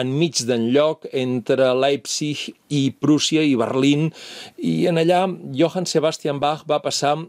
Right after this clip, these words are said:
alguns dels moments potser més feliços de la seva vida, o com a mínim, així ho reflecteixen les biografies, especialment en els primers anys que va estar treballant allà al servei del príncep Leopold,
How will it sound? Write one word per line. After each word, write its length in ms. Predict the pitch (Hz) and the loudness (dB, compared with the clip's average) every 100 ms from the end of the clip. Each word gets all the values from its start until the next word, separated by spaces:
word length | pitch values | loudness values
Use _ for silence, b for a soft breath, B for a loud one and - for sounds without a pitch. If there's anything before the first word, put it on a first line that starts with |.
| 127 | -2
alguns 480 | 127 117 151 160 - | -2 -2 -4 -4 0
dels 380 | 139 131 - 127 | 0 0 -2 -2
moments 540 | 123 123 139 156 - | 0 0 0 0 -4
potser 400 | - 123 - 151 | -4 -4 0 0
més 240 | 143 196 - | 2 -2 0
feliços 540 | 147 139 139 180 127 | -2 -2 -2 0 2
de 100 | 120 | 2
la 80 | 113 | 2
seva 240 | 139 120 117 | 2 2 4
vida, 240 | 160 147 - B B | 2 2 -2 B B
o 140 | 180 | 0
com 160 | 156 147 | 0 0
a 60 | 156 | 2
mínim, 320 | 190 151 120 | 2 0 -2
així 320 | 113 - 143 | -4 2 2
ho 60 | 143 | 2
reflecteixen 720 | 139 135 120 135 131 165 156 | 0 -2 -2 0 0 0 2
les 160 | 123 - | 0 0
biografies, 720 | 113 107 101 - 147 135 - B B B | -2 -2 -2 0 2 2 0 B B B
especialment 800 | 113 - - 151 143 135 151 190 - | -4 0 0 0 0 -2 -6 -6 -2
en 160 | 117 113 | 0 0
els 80 | |
primers 400 | - 107 113 117 | -2 -2 0 0
anys 240 | 170 175 - | 0 -2 -2
que 80 | 110 | -2
va 80 | |
estar 220 | 101 101 - | -2 -6 -4
treballant 400 | 107 110 117 117 B B B | -2 0 0 -2 B B B
allà 300 | 110 127 123 | 0 2 0
al 80 | 107 | -2
servei 540 | - 113 113 127 135 147 | -2 -2 2 2 0 -4
del 340 | 117 107 107 101 | -4 0 0 0
príncep 480 | 127 123 120 127 110 | -2 0 0 -2 0
Leopold, 640 | 120 147 143 - 107 95 | 2 4 2 0 -6 -6